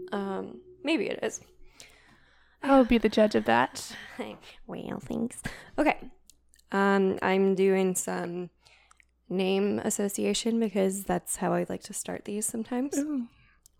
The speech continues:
Speaker 1: So I'm gonna list some names of some people, and I want you to tell me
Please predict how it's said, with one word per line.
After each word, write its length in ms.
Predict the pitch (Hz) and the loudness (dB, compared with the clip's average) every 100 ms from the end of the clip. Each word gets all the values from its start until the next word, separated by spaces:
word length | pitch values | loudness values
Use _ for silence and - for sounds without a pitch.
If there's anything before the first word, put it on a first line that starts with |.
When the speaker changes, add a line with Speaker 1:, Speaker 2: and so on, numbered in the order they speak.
| - | -8
Speaker 1:
So 140 | 220 | -2
I'm 120 | 208 | 0
gonna 220 | 202 208 | 2 2
list 300 | 214 190 - | 0 0 -2
some 220 | - 202 196 | -2 0 4
names 600 | 202 190 175 269 359 - - - - - - - | 4 4 2 -2 -4 -14 -18 -20 -20 -20 -16 0
of 280 | 214 214 - | 2 2 0
some 400 | - 208 196 190 | 0 2 4 2
people, 440 | - 254 214 320 - _ - _ _ - | 0 0 0 0 -6 _ -20 _ _ -4
and 120 | 202 | -2
I 60 | |
want 280 | 196 202 208 | 0 -2 -2
you 60 | 202 | -6
to 140 | 190 - | -6 -8
tell 220 | - 180 | -4 0
me 420 | 180 180 175 175 | 2 4 2 0